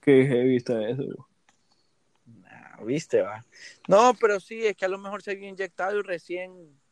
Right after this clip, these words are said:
Speaker 2: lo hicieron grabar ahí y le dijeron, "¿quiere pagar o quiere grabar?". Y dijo, "Bueno, ¿qué es lo que hay que decir?", dijo.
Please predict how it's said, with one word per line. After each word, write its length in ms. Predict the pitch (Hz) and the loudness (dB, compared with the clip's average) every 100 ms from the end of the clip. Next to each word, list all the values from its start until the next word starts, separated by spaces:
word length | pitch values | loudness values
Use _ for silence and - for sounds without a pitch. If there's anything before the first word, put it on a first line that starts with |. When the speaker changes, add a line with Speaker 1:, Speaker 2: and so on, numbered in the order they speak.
| _ _ _ - | _ _ _ -16
Speaker 2:
lo 80 | |
hicieron 300 | 160 180 185 | -10 -8 -8
grabar 340 | 185 170 170 185 | -4 -2 -2 -4
ahí 160 | 196 | -6
y 20 | 208 | -8
le 120 | 185 | -8
dijeron, 360 | 175 170 151 160 - - | -8 -10 -12 -18 -20 -16
"¿quiere 260 | - 214 262 | -4 -2 -2
pagar 500 | - 247 285 339 277 - | -2 -4 -4 -4 -8 -10
o 180 | 208 185 | -10 -8
quiere 260 | 233 233 | -8 -6
grabar?". 420 | 214 202 196 170 117 _ _ _ _ _ _ _ _ _ _ _ | -6 -4 -4 -6 -10 _ _ _ _ _ _ _ _ _ _ _
Y 180 | 175 180 | -20 -20
dijo, 160 | 185 180 | -16 -14
"Bueno, 380 | 170 262 285 226 | -4 -2 -2 -2
¿qué 80 | 247 | -2
es 60 | |
lo 100 | 262 | -2
que 100 | 240 | 0
hay 60 | 247 | -2
que 160 | - 233 | 0 -2
decir?", 320 | 196 233 190 | -4 -6 -8
dijo. 220 | 147 120 | -8 -16